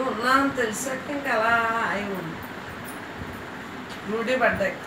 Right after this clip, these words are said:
మహావాక్యాల ద్వారా మనకి రూఢి పడుతుంది, తేలికతనం అందుతుంది. అందువల్లనే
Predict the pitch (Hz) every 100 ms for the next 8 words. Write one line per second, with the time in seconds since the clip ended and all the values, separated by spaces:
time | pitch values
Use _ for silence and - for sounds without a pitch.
0 | - 196 208 220 233 226 226 220 196 214
1 | 214 240 214 190 180 185 185 196 175 160
2 | 151 143 135 - - - - - - -
3 | - 214 220 214 208 - 190 190 190 190
4 | 156 139 - - - - - - - -
5 | - - - - 180 196 214 233 240